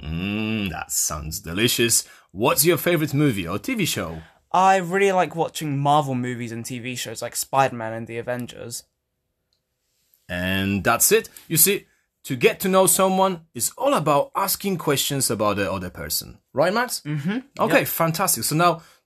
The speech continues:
Speaker 1: to practice round, let's use and extract some sentences from our dialogue. So Maximilian is going to read them out, leave your, some gap space to you,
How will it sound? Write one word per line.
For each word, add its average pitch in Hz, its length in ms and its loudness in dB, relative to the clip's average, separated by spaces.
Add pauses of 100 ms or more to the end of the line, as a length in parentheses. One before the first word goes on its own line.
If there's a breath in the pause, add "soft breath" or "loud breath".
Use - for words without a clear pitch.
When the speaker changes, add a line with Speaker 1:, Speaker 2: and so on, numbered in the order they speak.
(120)
Speaker 1:
to 196 580 0
practice - 760 -2 (100)
round, 76 500 -6
let's 165 520 0
use 139 560 0
and 107 140 -6
extract - 540 -2
some 143 280 2
sentences 110 800 -2 (320 soft breath)
from 185 260 0
our 143 300 4 (260)
dialogue. 101 460 -2 (400 soft breath)
So 127 220 -2
Maximilian 135 420 0
is 107 100 0
going 101 260 -2
to 90 140 -10
read 90 300 2
them 196 140 4
out, 160 260 4 (300)
leave 110 240 -2
your, 143 440 0
some 143 460 -2
gap 120 240 -2
space 127 440 2
to 110 400 -6
you, 220 580 0